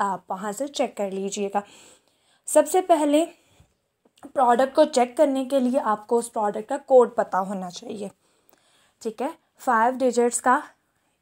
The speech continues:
हर प्रोडक्ट का एक कोड होता है, जिसको आप क्या करेंगे, आप अपने पास एक पेपर पर नोट डाउन कर लें कि आपने इसको चेक करना है कि ये स्टॉक में अवेलेबल है या नहीं, ठीक है। अब मैं क्या करूँगी, अपनी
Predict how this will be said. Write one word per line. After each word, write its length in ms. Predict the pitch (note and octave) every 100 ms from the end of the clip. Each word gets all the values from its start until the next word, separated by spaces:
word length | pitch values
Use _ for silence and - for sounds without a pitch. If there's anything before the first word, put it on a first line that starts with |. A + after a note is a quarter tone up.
| _ _ _ _ _
हर 240 | - C4 C#4
प्रोडक्ट 540 | - A3 G3+ G#3+ G#3
का 160 | B3+ -
एक 140 | C4 -
कोड 300 | A3+ G#3+ A3
होता 340 | G#3+ G3 G3+
है, 280 | F#3+ G3+ D#4 D#4+ _ _ _ -
जिसको 300 | B3 - D4
आप 300 | - G#3 -
क्या 180 | G#3+ G3
करेंगे, 540 | G#3 G#3 G#3 A3+ D4+ D4+ _ -
आप 260 | A3 B3
अपने 260 | B3 A#3 A3
पास 280 | G#3+ A3 B3
एक 140 | B3+
पेपर 260 | A3+ G3 G3+
पर 160 | G#3 C4+
नोट 300 | B3 G3+ F#3
डाउन 240 | A3 B3
कर 180 | B3 A3
लें 200 | G3 B3
कि 80 | C#4
आपने 320 | A3+ A3 A#3+
इसको 220 | B3 C4+
चेक 260 | C4 A3 G#3+
करना 280 | A3+ G3+ G3
है 180 | A3+ C4 - _ _ _
कि 60 | C4
ये 140 | C4+
स्टॉक 380 | D4 C#4 G#3 G3+
में 120 | A#3+ B3+
अवेलेबल 380 | A3 G#3 G3+ C4
है 240 | A#3 B3
या 100 | A#3
नहीं, 260 | G3 G3 F#3+ - _ _ _ _ _ _ _ _ -
ठीक 220 | A#3+ -
है। 120 | D4 - _
अब 100 | A#3
मैं 140 | C4 D#4
क्या 140 | E4+
करूँगी, 380 | E4+ D4+ C4+ C#4
अपनी 260 | - B3+